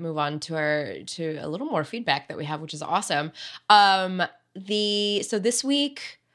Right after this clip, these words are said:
or rather over at Mobile World Congress, I believe, or during that time, there was announcement of the Google Home getting routines. It's not out yet, but it's coming. Uh,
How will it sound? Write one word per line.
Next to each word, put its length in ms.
or 140
rather 320
over 240
at 260
Mobile 280
World 180
Congress, 580
I 200
believe, 440
or 120
during 260
that 160
time, 380
there 100
was 140
announcement 600
of 220
the 80
Google 300
Home 180
getting 240
routines. 640
It's 140
not 160
out 160
yet, 260
but 100
it's 80
coming. 480
Uh, 360